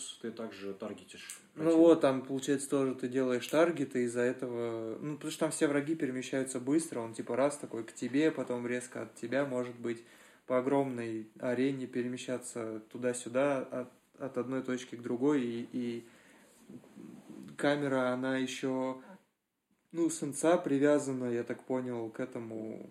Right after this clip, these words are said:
Speaker 2: Типа в каждом моменте сенса привязана разработчикам, то есть она нестандартная. И когда ты дерешься с боссом, иногда бывает так,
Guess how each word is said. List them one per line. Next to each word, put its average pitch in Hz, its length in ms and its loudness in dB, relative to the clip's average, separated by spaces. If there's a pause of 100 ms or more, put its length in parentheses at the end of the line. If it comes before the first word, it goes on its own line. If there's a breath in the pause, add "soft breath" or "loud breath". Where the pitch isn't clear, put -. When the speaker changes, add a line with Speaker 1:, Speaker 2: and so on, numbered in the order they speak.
(1200)
Speaker 2:
Типа 139 180 -4
в - 60 -10
каждом 135 340 2
моменте 143 380 0
сенса 135 380 -2
привязана 120 920 -2 (540 soft breath)
разработчикам, 127 960 0
то 127 80 -6
есть 123 180 -4
она 120 200 -4
нестандартная. 123 1200 -4
И 123 480 -4 (380 loud breath)
когда 131 220 0
ты 131 120 -4
дерешься 131 440 0
с 127 40 -4
боссом, 143 380 0
иногда 120 280 -2
бывает 123 360 -2
так, 131 240 -2